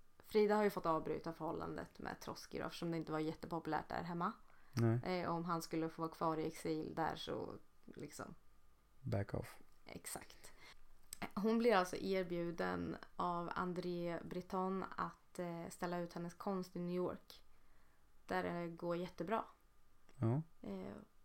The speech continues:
Speaker 1: och då så vill ju han att Frida ska resa med honom till Paris och ställa ut sin,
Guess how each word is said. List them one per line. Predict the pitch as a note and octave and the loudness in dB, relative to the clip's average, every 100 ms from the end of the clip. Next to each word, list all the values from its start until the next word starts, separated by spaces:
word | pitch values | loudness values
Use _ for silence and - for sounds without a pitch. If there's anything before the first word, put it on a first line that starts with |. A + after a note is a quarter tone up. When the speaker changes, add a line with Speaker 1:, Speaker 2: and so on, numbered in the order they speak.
| - - | -20 -10
Speaker 1:
och | G3 F#3 | -6 -2
då | G3 G#3 | 0 0
så | G3+ G3+ | 0 2
vill | F#3+ | 4
ju | F3 | 2
han | F3 F3+ F3 F3 | 0 0 0 -2
att | E3+ F3+ E3+ | -2 -4 -6
Frida | - - F#3 E3+ F3+ | -6 0 0 2 -2
ska | F3+ - F3+ F3 | -2 -4 -4 0
resa | G3 F#3 E3+ G3 | 4 2 2 2
med | G3+ | 2
honom | G3 F3 E3+ | 2 0 -2
till | F3 F3 E3+ E3+ | -4 -4 -4 -4
Paris | F#3+ G3+ A3 G#3 - | 0 2 2 0 -8
och | F#3 | -8
ställa | - E3+ F3 | -4 -2 -2
ut | E3 - | -4 -4
sin, | F3+ F3 | -6 -6